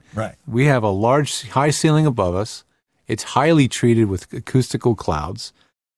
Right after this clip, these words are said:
Speaker 2: and we're seated, so we're not even close to the ceiling. That allows me to have the mic way up here, which looks, face a lot better on camera,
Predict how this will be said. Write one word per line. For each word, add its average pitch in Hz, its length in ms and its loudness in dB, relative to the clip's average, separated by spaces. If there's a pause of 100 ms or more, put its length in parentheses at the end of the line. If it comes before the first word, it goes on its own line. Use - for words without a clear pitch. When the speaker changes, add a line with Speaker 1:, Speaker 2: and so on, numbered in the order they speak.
(200)
Speaker 2:
and 113 160 -4
we're 131 80 0
seated, 123 480 0
so 131 140 2
we're 156 100 4
not 185 160 2
even 104 220 0
close 120 360 2
to 101 100 -4
the 85 100 -6
ceiling. 104 420 0 (280)
That 131 100 0
allows 135 420 2
me 120 120 0
to 110 80 2
have 127 240 -2
the 104 80 -4
mic 113 460 -4 (540)
way 208 560 0
up 190 200 -2
here, 147 400 0 (460)
which 175 240 -2
looks, - 320 -2 (220)
face 139 280 2 (200)
a 123 120 0
lot 135 260 -2
better 127 260 2
on 113 160 2
camera, 90 380 -6